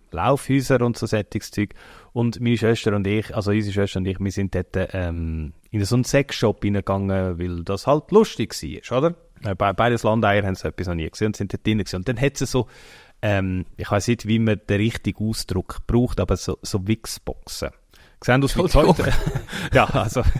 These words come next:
Speaker 1: es, ich weiss nicht, wie der richtige Ausdruck ist, aber es ist so, sieht aus wie ein Toy-Toy-W C. Du hockst dort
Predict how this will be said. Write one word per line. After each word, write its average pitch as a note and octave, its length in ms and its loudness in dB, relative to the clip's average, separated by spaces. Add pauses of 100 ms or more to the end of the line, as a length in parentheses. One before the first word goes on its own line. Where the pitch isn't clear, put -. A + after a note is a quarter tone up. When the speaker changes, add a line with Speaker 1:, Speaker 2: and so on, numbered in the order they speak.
(340)
Speaker 1:
es, A#2+ 160 -2
ich C3 180 -2
weiss C3 180 4
nicht, B2 120 4
wie A#2 80 2
der G#2+ 80 2
richtige G#2 340 -2
Ausdruck G2 600 -4
ist, F#2+ 140 -2
aber F#2 120 -2
es G2 80 0
ist B2+ 160 0
so, A#2 260 4
sieht D3+ 160 4
aus C#3+ 140 4
wie D#3+ 100 4
ein D#3+ 60 4
Toy-Toy-W F#3 680 4
C. G3 280 0 (540)
Du B2+ 120 4
hockst D3+ 300 2
dort - 320 0